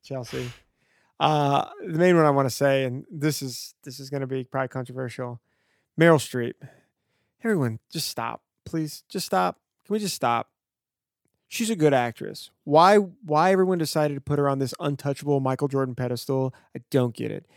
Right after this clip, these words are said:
That woman could walk in front of a camera, sit on a toilet, and take a big old steaming dump, and they would give her an Oscar nomination. I swear to God, this is just one of those situations where somebody shook the right hands in Hollywood over the years,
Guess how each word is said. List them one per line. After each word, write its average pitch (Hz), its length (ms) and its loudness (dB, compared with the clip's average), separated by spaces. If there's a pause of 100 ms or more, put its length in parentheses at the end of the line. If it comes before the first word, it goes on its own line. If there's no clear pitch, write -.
(140)
That 170 160 6
woman 190 340 4
could 139 180 -2
walk 127 420 0
in 156 80 -4
front 147 200 0
of 139 60 -2
a 131 60 -6
camera, 135 500 -4 (380)
sit - 240 4
on 170 100 4
a 143 60 2
toilet, 143 500 0 (320)
and 135 100 -10
take 147 220 -2
a 127 60 -2
big 165 380 2
old 165 340 6
steaming 151 440 -2
dump, 127 360 0 (240)
and 147 140 -4
they 139 100 0
would 127 140 -4
give 143 200 2
her 135 220 0
an 123 100 -4
Oscar 123 300 -6
nomination. 120 680 -10
I - 220 -20
swear - 240 -2
to 151 60 2
God, 123 340 0 (260)
this 147 160 0
is 139 140 -4
just 147 420 0 (300)
one 156 140 4
of - 20 6
those 175 120 4
situations 160 540 0
where 123 80 -6
somebody 156 360 -2
shook 156 280 -2
the 180 60 -4
right 170 160 2
hands 165 200 -2
in 165 60 -4
Hollywood 139 360 0
over 135 120 -2
the 131 100 -2
years, 131 360 -2